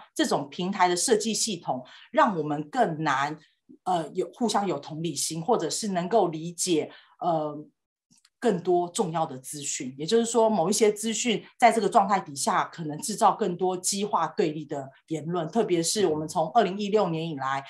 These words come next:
呃，脸书，包括说那个剑桥事件，剑桥事件也好，或者说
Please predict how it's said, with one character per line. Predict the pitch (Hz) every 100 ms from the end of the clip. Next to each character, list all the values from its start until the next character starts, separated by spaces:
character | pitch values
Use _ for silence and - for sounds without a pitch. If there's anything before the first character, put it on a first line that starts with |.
| - -
呃， | 175 170 156
脸 | 175 160
书， | 147 190 180 180 -
包 | 190
括 | 196 185
说 | 190 180
那 | 180 170
个 |
剑 | 165 202
桥 | 139
事 | - 180
件， | 180 165 -
剑 | - - 170
桥 | 143
事 | -
件 | 175 175 143
也 |
好， | 139 156
或 | -
者 | 202
说 | 190